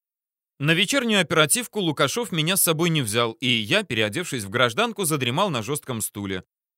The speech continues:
У столичного важняка удобного кресла в кабинете не оказалось.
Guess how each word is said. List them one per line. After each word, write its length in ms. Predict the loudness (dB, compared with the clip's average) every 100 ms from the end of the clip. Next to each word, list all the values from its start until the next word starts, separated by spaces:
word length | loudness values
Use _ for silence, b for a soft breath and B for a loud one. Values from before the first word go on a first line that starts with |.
| _ -12
У 80 |
столичного 580 | -4 -2 -2 -4 -2 -2
важняка 480 | 0 -2 -4 -2 -2
удобного 500 | 0 -2 -2 -4 -4
кресла 360 | -2 -2 -2 -6
в 60 |
кабинете 500 | -8 -6 -6 -6 -6
не 140 | -2 -2
оказалось. 680 | 0 -4 -4 -8 -10 -16